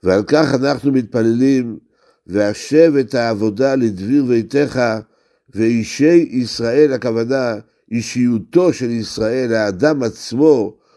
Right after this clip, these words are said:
הוא הקורבן האמיתי כשהוא מתקרב לקדוש ברוך הוא. וכך התבטא אחד מגדולי ישראל, רבי יצחק הוטנר, זכר צדיק לברכה, "בלבבי משכן אבנה להדר כבודו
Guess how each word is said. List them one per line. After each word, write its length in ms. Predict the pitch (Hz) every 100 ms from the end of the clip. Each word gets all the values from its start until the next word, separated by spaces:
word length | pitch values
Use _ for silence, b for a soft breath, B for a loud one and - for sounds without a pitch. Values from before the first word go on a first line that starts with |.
| _ _
הוא 240 | 135 175 151
הקורבן 540 | - 123 117 147 151
האמיתי 560 | 131 120 117 131 156 147
כשהוא 300 | 123 - 113
מתקרב 540 | 113 - 117 113 139
לקדוש 400 | 117 104 107 101
ברוך 300 | 85 98 82
הוא. 120 | - - _ _ _ _ _ _ -
וכך 420 | 90 113 165 151
התבטא 640 | 135 110 113 - 143 139 123
אחד 340 | - 131 139
מגדולי 400 | 123 117 110 123
ישראל, 600 | 131 107 - 110 123 120 - b b 104
רבי 200 | 107 139
יצחק 320 | - 120 110
הוטנר, 380 | 147 110 123 110
זכר 360 | 92 123 120
צדיק 380 | 113 113 113 110
לברכה, 480 | 113 104 101 85 82 76 _ _ _ _ _ _ _
"בלבבי 840 | - 120 117 110 113 104 143 160 147
משכן 600 | 123 - - 139 143 123
אבנה 520 | 110 104 131 131 127
להדר 460 | 110 104 104 123 120 110
כבודו 480 | 107 107 107 95